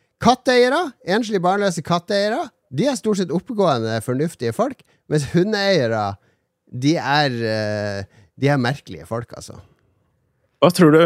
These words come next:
Speaker 2: hva tror du grunnen til det er? At, eh, at man kan være enslig og barnløs, men
Speaker 1: Jeg
Speaker 2: så er det
Speaker 1: tror
Speaker 2: så
Speaker 1: at
Speaker 2: stor
Speaker 1: hvis du
Speaker 2: forskjell på om
Speaker 1: skaffer
Speaker 2: man
Speaker 1: deg
Speaker 2: er
Speaker 1: en katt,
Speaker 2: katt eller hund.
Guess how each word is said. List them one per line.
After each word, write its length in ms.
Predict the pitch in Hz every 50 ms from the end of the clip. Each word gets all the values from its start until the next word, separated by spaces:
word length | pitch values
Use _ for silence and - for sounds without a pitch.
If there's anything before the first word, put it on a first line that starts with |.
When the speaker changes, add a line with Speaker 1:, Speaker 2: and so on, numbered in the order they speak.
| 170 165 160
Speaker 2:
hva 100 | 156 170
tror 140 | 165 170 156
du 100 | 147 151
grunnen 280 | 127 127 107 104 104 98
til 140 | - 120 101
det 80 | 90
er? 180 | 90 104 117 113 - _ -
At, 240 | - 127 123 - -
eh, 500 | 135 120 117 113 117 113 113 117 120 120 117 _ _ _ -
at 180 | - 117 - -
man 100 | 139 127
kan 160 | 143 143 143
være 300 | 127 117 110 113 113 110
enslig 440 | - 120 113 107 - - - 98 101 107 113 113
og 180 | - 104 107 107
barnløs, 600 | 117 113 104 98 101 104 107 107 107 - - - - _ -
men 80 | 123
Speaker 1:
Jeg 80 | 117 -
Speaker 2:
så 60 | -
er 20 |
det 80 | - -
Speaker 1:
tror 60 | 285
Speaker 2:
så 140 | 254 226 196
Speaker 1:
at 40 | 208
Speaker 2:
stor 140 | 185 113 196
Speaker 1:
hvis 100 | 190 175
du 60 | -
Speaker 2:
forskjell 220 | - 185 - 220
på 40 | 208
om 60 | -
Speaker 1:
skaffer 100 | 120 113
Speaker 2:
man 100 | 113 113
Speaker 1:
deg 80 | 175 170
Speaker 2:
er 100 | - 107
Speaker 1:
en 60 | 107
katt, 180 | - - 226 -
Speaker 2:
katt 40 | - -
eller 100 | 110 104
hund. 140 | 113 127